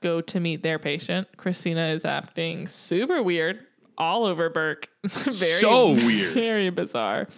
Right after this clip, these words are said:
Speaker 2: Not
Speaker 1: Um,
Speaker 2: professional at all.
Speaker 1: <laughs> No, very unprofessional.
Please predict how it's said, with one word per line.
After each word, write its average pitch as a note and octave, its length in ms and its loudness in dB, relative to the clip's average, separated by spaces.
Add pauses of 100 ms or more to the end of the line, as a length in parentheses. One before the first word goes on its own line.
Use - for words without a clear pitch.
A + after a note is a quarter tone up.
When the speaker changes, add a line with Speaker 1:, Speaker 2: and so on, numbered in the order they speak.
(520)
Speaker 2:
Not C3+ 440 4
Speaker 1:
Um, E3 100 -4
Speaker 2:
professional C#3 720 4
at G2 80 2
all. D3+ 400 4
Speaker 1:
<laughs> - 0 -
No, G3+ 160 2 (500)
very D3+ 380 -2
unprofessional. - 640 -8